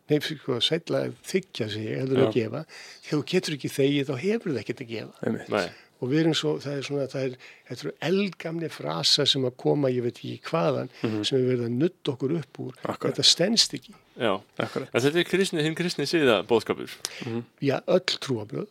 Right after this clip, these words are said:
Speaker 1: í
Speaker 3: Já.
Speaker 1: sjálfu sér
Speaker 2: Já.
Speaker 1: og sem eru þá umgerðir á þeim
Speaker 2: Mhm.
Speaker 1: tíma sem að það er sett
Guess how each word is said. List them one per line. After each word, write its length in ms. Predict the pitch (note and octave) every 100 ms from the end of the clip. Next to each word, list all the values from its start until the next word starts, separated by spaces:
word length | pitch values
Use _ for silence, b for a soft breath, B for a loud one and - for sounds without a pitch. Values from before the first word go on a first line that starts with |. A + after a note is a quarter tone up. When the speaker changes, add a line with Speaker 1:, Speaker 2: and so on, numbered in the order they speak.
| -
Speaker 1:
í 60 | B2
Speaker 3:
Já. 80 |
Speaker 1:
sjálfu 160 | G#2+ A#2+
sér 160 | A2 A2+
Speaker 2:
Já. 80 |
Speaker 1:
og 60 | A2
sem 200 | C3 D#3+
eru 120 | D3
þá 180 | A#2+ C3+
umgerðir 540 | C3+ C#3+ - C3 B2+ B2+
á 40 |
þeim 160 | A#2+ B2
Speaker 2:
Mhm. 80 | -
Speaker 1:
tíma 300 | C3+ C3 B2
sem 160 | - A#2+
að 120 | A#2
það 160 | A#2 A#2+
er 60 |
sett 300 | A2 - C3